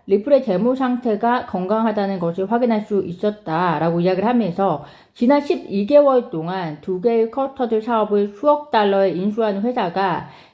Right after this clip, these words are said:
일억 달러 이상의 벌금을 낼 수 없다고 생각하느냐라고 반문을 제기했습니다. 참고하시면 좋을 것 같고요.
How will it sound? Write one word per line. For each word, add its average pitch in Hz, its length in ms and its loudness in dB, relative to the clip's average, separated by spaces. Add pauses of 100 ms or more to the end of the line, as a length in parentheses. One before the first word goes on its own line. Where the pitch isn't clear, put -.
일억 320 320 4
달러 254 320 4
이상의 226 600 -4
벌금을 190 400 -2
낼 165 180 -2
수 185 120 -4
없다고 190 520 0
생각하느냐라고 180 1160 -2
반문을 180 520 0
제기했습니다. 160 760 -4
참고하시면 220 760 0
좋을 165 200 -2
것 202 100 0
같고요. 170 560 -2